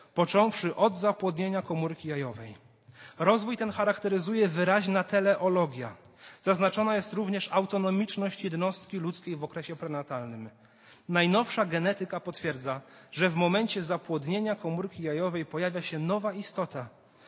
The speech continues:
wyposażona we wszystkie właściwe sobie cechy określone przez genom”. I sam artykuł przedstawił najpierw podejście medyczne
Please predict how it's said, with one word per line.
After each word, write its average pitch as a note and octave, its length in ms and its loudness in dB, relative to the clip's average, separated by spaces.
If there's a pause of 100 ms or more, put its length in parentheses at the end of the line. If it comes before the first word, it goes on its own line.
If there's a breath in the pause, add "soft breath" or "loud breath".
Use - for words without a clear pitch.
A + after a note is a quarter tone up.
(160 loud breath)
wyposażona G3+ 840 4
we E3 160 -2
wszystkie - 580 -2
właściwe F3 540 -4
sobie F3 280 -6
cechy C#3+ 400 -6 (400 loud breath)
określone C#3+ 580 -2
przez C3 240 -12
genom”. A2 420 -14 (1200)
I D#3+ 60 -12
sam G3 200 4
artykuł F#3 340 0
przedstawił E3 460 -4
najpierw E3+ 280 -2
podejście E3 540 -4 (260 loud breath)
medyczne E3+ 680 2